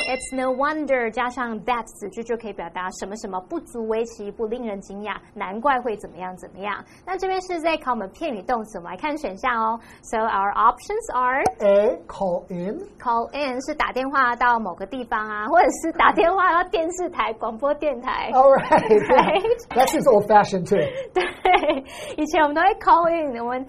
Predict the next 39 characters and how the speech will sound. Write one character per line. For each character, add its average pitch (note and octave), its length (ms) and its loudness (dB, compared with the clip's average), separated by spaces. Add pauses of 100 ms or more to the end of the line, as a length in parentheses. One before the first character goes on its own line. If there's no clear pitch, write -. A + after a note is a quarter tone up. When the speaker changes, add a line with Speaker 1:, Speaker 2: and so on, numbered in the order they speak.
(140)
Speaker 2:
Try - 40 -8
to A#3+ 80 4
Speaker 1:
我 - 20 6
们 C#4+ 120 4
这 G#3+ 140 6
边， - 40 2
Speaker 2:
win - 40 -2
a - 20 2
prize G3 340 6
or F#3+ 120 0
something, F#3+ 380 0
right? F#3+ 340 -4 (140)
Speaker 1:
对， D4 160 2
对， C#4 220 6
对。 A#3 440 0 (240)
好， G#3+ 200 4
在 F4+ 420 4
第 F#4 160 0
二 F#4 140 6
个 C4 240 2
片 D4+ 240 -4
语 G3+ 120 -6 (200)
B D4 300 -2
选 F3+ 260 -10
项 A3 200 -4
是 G3+ 120 -14
什 G3 140 -14
么 A3+ 100 -16
呢？ G#3 60 -16 (120)
Speaker 2:
Turn A3+ 340 -2 (140)
out. F3+ 320 -8 (460)
Speaker 1:
Turn B3+ 300 -4
out A#3 320 -4
可 A#3+ 100 -6
以 A3+ 40 -4
表 G#3 120 -6
达 G3 180 -12
结 A3+ 240 -6
果 A#3 160 0